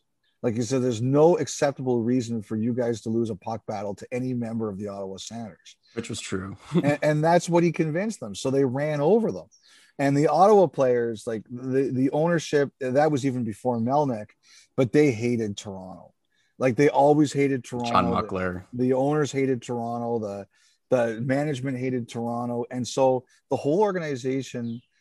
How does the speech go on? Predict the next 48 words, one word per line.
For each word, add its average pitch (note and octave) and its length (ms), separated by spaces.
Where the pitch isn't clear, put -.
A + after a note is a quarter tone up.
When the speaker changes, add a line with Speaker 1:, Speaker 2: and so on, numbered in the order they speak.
Speaker 1:
um, A2+ 400
hated C3 380
Toronto, B2 460
like, G#2 200
just D3+ 260
despised C#3 680
them. - 160
And, C3 520
um, B2+ 440
it D3+ 140
was F#3 500
like, C#3+ 220
it, E3+ 160
and D3 180
the C3+ 60
fans D3+ 420
got D#3+ 220
into D#3+ 380
it. E3 320
And, A#2 340
you B2 80
know, B2+ 120
the A#2 60
Leaf C#3 260
fans D3 340
would A#2+ 120
take C#3 280
up C3+ 160
the A2+ 80
rink D#3+ 440
in B2 100
Ottawa D3+ 580
when B2+ 180
they A2+ 140
played D#3 400
there. D#3 400
And, B2 240
like, C3 160
there F#3 180
was B3+ 160
a E3 80
lot C3+ 560
of B2 140
hate. A2+ 280
Like, A#2 200
that F#3+ 240
was G3 200
legit C3+ 640